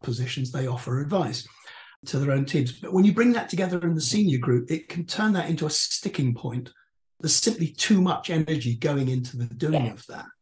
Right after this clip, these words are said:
Speaker 1: And then literally the conversation as a whole becomes stuck whereas the purpose of any conversation, in my view,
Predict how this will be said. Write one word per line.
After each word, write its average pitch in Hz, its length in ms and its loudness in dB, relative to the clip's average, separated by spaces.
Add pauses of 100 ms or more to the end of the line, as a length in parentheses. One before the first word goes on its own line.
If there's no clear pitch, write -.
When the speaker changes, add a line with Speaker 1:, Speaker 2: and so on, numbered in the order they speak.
(300)
Speaker 1:
And 170 160 6
then 180 340 4
literally 127 540 2
the 131 100 -2
conversation 165 580 -2
as 127 120 0
a 143 160 -6
whole 139 240 0
becomes 123 480 -2
stuck - 800 -4 (640)
whereas 156 800 2
the 139 140 -6
purpose 214 560 -2
of 131 120 0
any 208 220 0
conversation, 123 580 -4
in 123 80 0
my 151 220 0
view, 123 320 -4